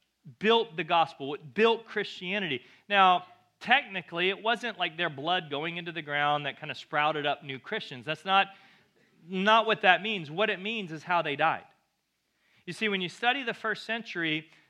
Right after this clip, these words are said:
the, the early Christians, they did not die like normal human beings died. See, when you take a normal human being and you torture them and you kill them in the most horrific way imaginable,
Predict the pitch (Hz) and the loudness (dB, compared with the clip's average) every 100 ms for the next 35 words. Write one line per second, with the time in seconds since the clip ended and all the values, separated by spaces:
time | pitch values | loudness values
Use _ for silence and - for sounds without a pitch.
0 | _ 165 190 170 - 214 285 285 214 - | _ -4 -4 -4 0 2 2 0 -8 -6
1 | 254 - - 185 151 143 202 226 220 214 | -6 -6 -6 -6 -6 -2 -2 -2 0 0
2 | 208 151 135 190 208 190 147 151 156 165 | 0 -4 0 4 4 4 2 0 -2 -4
3 | 160 180 190 185 180 - 185 175 156 147 | -6 -4 -4 -4 -8 -6 -6 -4 -4 -2
4 | 180 147 127 120 143 139 85 - _ _ | -2 -4 -8 0 4 6 4 -4 _ _
5 | _ _ _ _ _ _ _ - 202 202 | _ _ _ _ _ _ _ -6 -2 -2
6 | - 254 220 190 185 220 262 262 208 240 | 0 0 0 -4 0 0 0 -4 -6 -6
7 | 226 190 214 196 160 170 190 - 214 220 | -6 -4 -4 -4 -6 -10 -10 -6 -6 -6
8 | - 220 220 214 208 170 165 180 - 220 | -8 -6 -4 -4 -6 -8 -10 -12 -8 -4
9 | 220 180 160 165 180 170 170 170 170 160 | -4 -2 -4 -6 -10 -8 -8 -10 -8 -4
10 | 208 - 208 175 180 175 151 147 175 208 | -4 -4 -10 -8 -6 -6 -4 -4 -4 -6
11 | 220 214 254 | -6 -4 -4